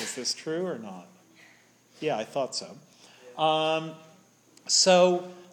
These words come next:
um, and then what do your parents make you do? They make you kiss them goodnight in front of these interesting people. Um, and <laughs> you're really a little old to kiss them goodnight by the time you're fourteen.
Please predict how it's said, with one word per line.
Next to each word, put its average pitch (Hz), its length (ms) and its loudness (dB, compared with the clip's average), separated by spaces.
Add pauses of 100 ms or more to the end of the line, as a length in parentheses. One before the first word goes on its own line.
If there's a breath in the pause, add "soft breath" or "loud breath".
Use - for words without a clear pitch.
um, 165 360 0
and 180 120 -2
then 185 140 -2
what 185 100 2
do 180 80 -2
your 175 80 -4
parents 165 380 -12
make 165 200 -12
you 151 60 -8
do? 143 220 -6
They 139 140 -4
make 139 220 -10
you 143 80 -8
kiss - 280 -10
them 131 120 -8
goodnight 117 600 -8
in 110 100 -18
front 110 240 -14
of 95 60 -18
these 101 200 -16
interesting - 560 -16
people. - 340 -20 (460 loud breath)
Um, 123 680 -2
and 147 200 -10
<laughs> - 220 -8
you're 254 180 -8
really 220 140 0
a 143 60 -2
little 147 280 -6
old 196 260 -2
to 196 80 -6
kiss 147 240 -8
them 120 120 -14
goodnight 104 500 -14
by 107 120 -6
the 104 80 -10
time 107 260 -12
you're 104 100 -12
fourteen. 98 600 -12